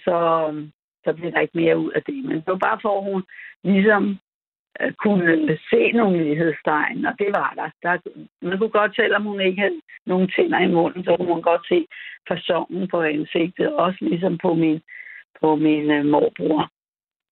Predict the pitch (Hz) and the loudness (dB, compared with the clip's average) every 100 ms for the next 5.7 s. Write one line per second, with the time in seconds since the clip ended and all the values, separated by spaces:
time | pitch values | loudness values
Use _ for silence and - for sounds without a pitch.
0 | _ - 160 185 160 156 165 175 - 165 | _ -8 -2 0 2 0 -2 -4 -4 -2
1 | 175 180 175 180 180 165 151 156 - 285 | 0 0 -2 -2 -2 -2 -2 -6 -6 -4
2 | - 165 - - - 160 170 160 - _ | -2 -2 -4 -6 -6 -4 -2 -6 -10 _
3 | _ - - - - - _ - - - | _ -16 -16 -16 -20 -20 _ -8 -4 -2
4 | - 156 165 180 180 196 226 262 - 269 | -2 -4 -4 -2 0 0 0 -2 -8 -6
5 | 208 202 - - - - | -2 0 0 -2 -4 -4